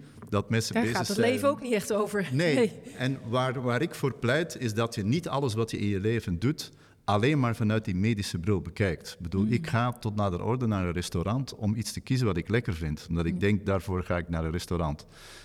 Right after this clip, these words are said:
Speaker 1: Niet dat ik, eh, mezelf elke avond trakteer op een pak friet of allerlei ongezonde dingen. Dat is natuurlijk van belang dat we evenwichtig en gevarieerd eten en zo verder. Maar als het de enige parameter is,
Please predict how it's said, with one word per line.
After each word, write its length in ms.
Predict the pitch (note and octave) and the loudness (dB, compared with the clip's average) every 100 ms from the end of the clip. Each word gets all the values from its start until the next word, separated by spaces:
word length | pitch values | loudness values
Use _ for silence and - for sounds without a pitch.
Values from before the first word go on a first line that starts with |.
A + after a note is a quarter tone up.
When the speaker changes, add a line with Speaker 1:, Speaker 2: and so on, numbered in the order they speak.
| - | -4
Speaker 1:
Niet 200 | G#2+ A2+ | 2 4
dat 140 | G#2+ | 4
ik, 260 | F#2 - - - | 2 -2 -10 -6
eh, 200 | F#2 E2+ | -2 0
mezelf 440 | E2+ E2+ G2 G2 | 0 0 0 0
elke 340 | - G#2 G#2+ - | -4 -4 -2 -2
avond 380 | F#2+ F2+ F2 | -2 -2 -4
trakteer 420 | - F2 - F#2+ F#2 | 0 -2 0 0 0
op 140 | - | 0
een 120 | D#2+ | -2
pak 220 | - E2 | 0 -4
friet 260 | - G2+ G#2+ | -2 -2 0
of 220 | E2+ - - | -4 -6 -8
allerlei 340 | G#2+ F#2+ F2 | -2 0 0
ongezonde 680 | G2 F#2+ F2 D#2+ F2+ D#2+ D#2 C#2+ | 0 -2 -2 0 0 2 -2 -2
dingen. 320 | F#2 C#3+ G3+ - - - | 0 0 -2 -8 -20 -18
Dat 120 | - F2+ | -6 -4
is 80 | |
natuurlijk 420 | - D#2+ - A2+ - | -2 -2 2 0 2
van 160 | F#2+ | 0
belang 280 | F2 F2+ G#2 | 2 4 2
dat 180 | E2+ - | 2 -2
we 120 | E2+ | -4
evenwichtig 600 | E2+ F2+ D#2+ E2+ - F2 | 0 0 0 -2 0 -2
en 100 | E2+ | -2
gevarieerd 720 | E2 C#2+ D#2+ D#2 D#2 D#2 - | -2 -2 -2 0 -2 -4 -4
eten 340 | F2 F2 E2+ | -2 0 0
en 180 | D#2 D2 | 0 0
zo 100 | C2+ | -2
verder. 300 | F2+ F3 A3 - - - - - - | -2 -2 -4 -8 -20 -20 -18 -20 -6
Maar 200 | G#2 G#2+ | 0 0
als 200 | A2 A2+ | 2 -2
het 160 | G2 - | -2 -2
de 120 | G2 - | -4 0
enige 400 | C3+ F3 D#3+ A#2+ | 2 4 2 0
parameter 640 | - A#2 A#2+ G2 F2 F2+ - | -2 -2 0 0 0 -4 -8
is, 480 | F#2+ D#3 - - | -4 -4 -4 -10